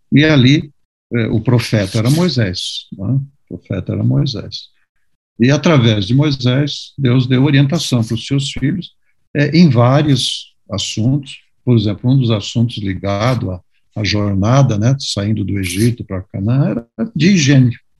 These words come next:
né? É, por exemplo, as fezes deveriam ser cobertas, né, não podiam ser deixadas expostas ali, tinha que ser cobertas.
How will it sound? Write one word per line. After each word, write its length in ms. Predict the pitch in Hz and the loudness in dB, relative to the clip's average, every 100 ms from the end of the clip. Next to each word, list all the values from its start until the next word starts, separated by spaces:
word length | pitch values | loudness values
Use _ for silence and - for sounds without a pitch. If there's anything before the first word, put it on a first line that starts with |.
| - | -12
né? 180 | 95 123 - _ _ _ - | -6 -6 -6 _ _ _ -8
É, 220 | 87 85 - | -6 -6 -6
por 100 | 98 | -4
exemplo, 520 | 98 95 98 101 123 131 - | -2 -2 -2 0 2 2 0
as 160 | - | -4
fezes 420 | - 110 110 110 135 | -2 0 0 0 0
deveriam 420 | 147 160 143 135 | 0 2 4 2
ser 380 | - 113 113 131 | 2 -2 -2 -2
cobertas, 920 | - 170 120 123 117 98 - - - - | -2 2 4 2 0 -8 -10 -10 -12 -16
né, 180 | 104 | -10
não 80 | 104 | -10
podiam 360 | 95 - 107 110 | -8 -8 -2 -2
ser 200 | - 123 | -2 -2
deixadas 540 | 147 135 - 110 110 - _ _ | -2 -4 -4 -4 -6 -12 _ _
expostas 680 | - - - 101 101 - 92 | -8 -8 -6 -4 -4 -4 -6
ali, 300 | 90 - - - _ | -6 -6 -10 -14 _
tinha 160 | - 95 | -8 -6
que 80 | |
ser 160 | - 95 | -4 -6
cobertas. 480 | - 143 110 92 | -4 -2 -2 -4